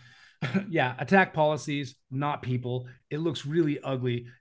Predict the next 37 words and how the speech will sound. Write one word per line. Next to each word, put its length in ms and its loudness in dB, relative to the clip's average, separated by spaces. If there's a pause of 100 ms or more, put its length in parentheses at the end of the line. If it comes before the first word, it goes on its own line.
(100)
Anybody 320 -2
that 140 -4
talks 200 -2
bad 220 0
about 220 0
people, 420 -4 (180)
I 100 -4
immediately 520 -2
don't 180 -6
like 180 -10
that 140 -14
person. 280 -12 (400)
There's 200 -8
something 320 -4
I 60 -2
don't 140 -6
like 180 -8
about 260 -12
them, 160 -18
because 200 -18
they're 100 -12
willing 420 -2
to 100 -14 (480)
cut 260 -10
someone 420 -4
down. 380 -8 (500)
And 100 -6
oftentimes 560 -4
when 100 -6
that 140 -10
person 300 -8
can't, 260 -10 (280)
isn't 180 -4
there 160 -6
to 80 -8
defend 460 -10
them. 180 -16